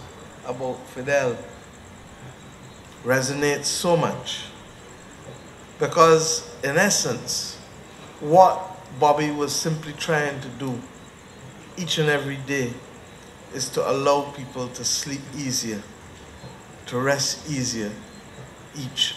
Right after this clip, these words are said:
and every day. So that Trevor's stories about the calls to Cuba for medicine must matter to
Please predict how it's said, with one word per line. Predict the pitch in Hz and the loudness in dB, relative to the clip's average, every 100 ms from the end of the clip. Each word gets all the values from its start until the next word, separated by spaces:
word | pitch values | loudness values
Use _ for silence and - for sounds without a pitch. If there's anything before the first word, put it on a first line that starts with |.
| - | -4
and | 123 | -2
every | 117 113 117 | -2 -2 -6
day. | 101 98 - - - - - - - - | -4 -6 -6 -12 -16 -18 -18 -18 -16 2
So | 160 | 8
that | 180 170 | 8 8
Trevor's | - 214 208 247 - | 8 8 12 12 12
stories | - 202 190 196 208 233 - - - - - - - - - - - - - - - | 8 10 10 10 8 8 4 0 -4 -10 -14 -16 -16 -16 -18 -18 -18 -18 -18 0 8
about | 165 170 | 10 10
the | 165 | 8
calls | - 220 220 220 214 - | 10 12 12 12 10 4
to | 170 | 0
Cuba | - 233 214 220 208 - - - - - - - - - - - | 4 6 10 8 6 -4 -12 -14 -16 -18 -16 -16 -16 -16 -16 -12
for | - 165 | 2 6
medicine | 196 190 - - 131 107 - - - - - - - - - - - - - - - - - | 8 8 6 4 2 0 -8 -14 -16 -16 -16 -18 -16 -14 -14 -16 -16 -16 -16 -16 -16 -16 -12
must | 139 160 170 - | 4 8 8 8
matter | 196 226 214 220 | 8 8 8 4
to | 220 | 4